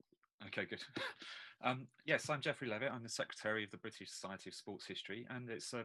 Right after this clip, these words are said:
great pleasure to introduce, um, the twenty twenty conference keynote speaker, Prashant Kadambi, who, in the light of the restrictions placed on conferences by the current pandemic, has kindly agreed to deliver his lecture via Zoom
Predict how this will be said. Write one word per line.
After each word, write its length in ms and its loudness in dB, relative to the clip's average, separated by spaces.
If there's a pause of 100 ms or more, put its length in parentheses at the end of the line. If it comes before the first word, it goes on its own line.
great 240 8
pleasure 280 4
to 160 -4
introduce, 640 0
um, 280 -4 (280)
the 60 -6
twenty 360 -2
twenty 280 2
conference 360 -4
keynote 380 0
speaker, 480 -2 (420)
Prashant 300 2
Kadambi, 460 0 (640)
who, 260 6
in 100 4
the 80 2
light 280 6
of 40 -8
the 60 4
restrictions 540 2
placed 320 2
on 80 -4
conferences 500 -4
by 160 2
the 80 -6
current 300 0
pandemic, 560 -2 (580)
has 100 0
kindly 380 4
agreed 280 2
to 140 -2
deliver 240 2
his 200 -6
lecture 320 2
via 240 2
Zoom 440 2